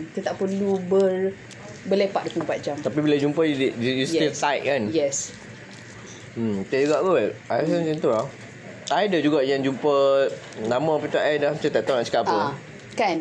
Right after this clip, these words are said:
Speaker 2: Ha.
Speaker 1: So,
Speaker 2: I tak tahu what's, what's wrong. <laughs>
Speaker 1: Yes.
Speaker 2: Tapi tak tahu lah. Dia, dia, dia cakap, ah, benda apa dia cakap, ah?
Speaker 1: Kan jadi awkward kan?
Speaker 2: Hmm.
Speaker 1: Walaupun sebenarnya dekat sekolah, ah, ah, rapat,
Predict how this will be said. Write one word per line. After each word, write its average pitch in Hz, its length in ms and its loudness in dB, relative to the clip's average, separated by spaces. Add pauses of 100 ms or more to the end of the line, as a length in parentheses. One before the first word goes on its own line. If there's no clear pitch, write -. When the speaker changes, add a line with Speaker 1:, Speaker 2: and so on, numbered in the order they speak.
(100)
Speaker 2:
Ha. 123 120 0 (320)
Speaker 1:
So, 262 320 4
Speaker 2:
I 131 80 0
tak 170 140 0
tahu 196 160 4
what's, - 260 0
what's 143 300 2
wrong. 160 320 4 (140)
<laughs> - 120 -16
Speaker 1:
Yes. - 380 -2 (720)
Speaker 2:
Tapi 208 420 4
tak 160 200 2
tahu 226 200 6
lah. 403 140 6
Dia, 180 160 4
dia, 214 220 4
dia 208 100 6
cakap, 202 180 4
ah, 110 140 0
benda 127 400 0
apa 110 160 6
dia 117 160 4
cakap, 143 160 2
ah? 170 120 2 (340)
Speaker 1:
Kan 254 180 2
jadi 220 220 2
awkward 196 320 0
kan? 226 120 2
Speaker 2:
Hmm. - 140 0
Speaker 1:
Walaupun 208 260 2
sebenarnya 240 400 -2
dekat 214 300 0
sekolah, 240 400 2 (180)
ah, 196 300 2 (460)
ah, 190 640 4
rapat, 180 340 2